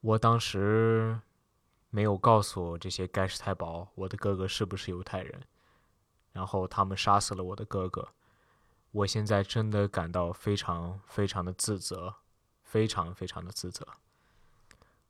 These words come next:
他感到自责的原因其实并不是因为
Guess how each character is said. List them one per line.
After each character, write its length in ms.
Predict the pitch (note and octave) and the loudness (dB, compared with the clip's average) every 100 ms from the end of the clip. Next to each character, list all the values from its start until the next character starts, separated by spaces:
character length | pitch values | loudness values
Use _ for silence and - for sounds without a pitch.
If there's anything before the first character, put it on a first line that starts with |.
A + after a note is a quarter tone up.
| _ _ _ _ _ | _ _ _ _ _
他 220 | - B2 B2+ | 8 8 10
感 180 | G#2 | 6
到 160 | G2+ A2+ | 6 6
自 220 | - C3+ | 6 2
责 100 | G#2+ | 6
的 380 | G#2+ A2 G#2 G2 | 8 8 8 6
原 200 | F#2+ G2 | 4 4
因 420 | A2+ B2 B2+ C3 - _ _ _ | 4 2 2 0 -2 _ _ _
其 140 | - A2+ | -2 2
实 120 | A#2 | 2
并 240 | A2+ D3 | 6 6
不 140 | G2+ F#2 | 6 0
是 420 | - A2+ G2 F2+ | 2 6 6 4
因 160 | F#2+ G2+ | 2 2
为 460 | F2 F2 F#2+ G2 | 2 2 2 0